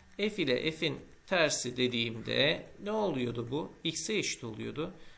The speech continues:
Öyleyse payın değeri ne olacak? Pi bölü beş olacak. Benzer şekilde tanjant arctanjant dediğimde de ne oldu? Bir bölü beş oldu.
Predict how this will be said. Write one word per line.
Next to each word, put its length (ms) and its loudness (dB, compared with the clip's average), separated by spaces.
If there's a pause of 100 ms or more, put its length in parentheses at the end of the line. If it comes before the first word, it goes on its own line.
(160)
Öyleyse 720 2 (140)
payın 340 2
değeri 320 -2
ne 80 2
olacak? 520 2 (120)
Pi 280 -2
bölü 240 0
beş 220 -2
olacak. 300 -8 (680)
Benzer 400 6
şekilde 600 -4
tanjant 520 2
arctanjant 760 0
dediğimde 500 0
de 260 -2 (300)
ne 120 2
oldu? 640 2
Bir 260 6
bölü 260 -2
beş 240 2
oldu. 460 0